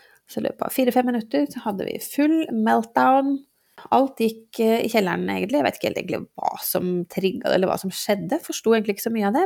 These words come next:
men, eh, plutselig så smalt det. Så da måtte jeg sette ned foten og fortelle henne at sånn oppfører vi oss ikke, og så blir hun lei seg, og så holder vi det gående. Masse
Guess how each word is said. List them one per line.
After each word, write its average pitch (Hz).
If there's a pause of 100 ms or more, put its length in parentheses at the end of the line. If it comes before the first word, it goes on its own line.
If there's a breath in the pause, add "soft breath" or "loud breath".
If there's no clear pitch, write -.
men, 285
eh, 285 (800 loud breath)
plutselig -
så 277
smalt 214
det. 294 (180)
Så -
da 202 (1400)
måtte 294
jeg -
sette 220
ned 202
foten -
og 185
fortelle 175
henne 175
at 160
sånn -
oppfører -
vi -
oss -
ikke, 262
og 202
så -
blir - (100)
hun 269
lei 269
seg, 262
og 202
så -
holder 165
vi 185
det 185
gående. -
Masse 208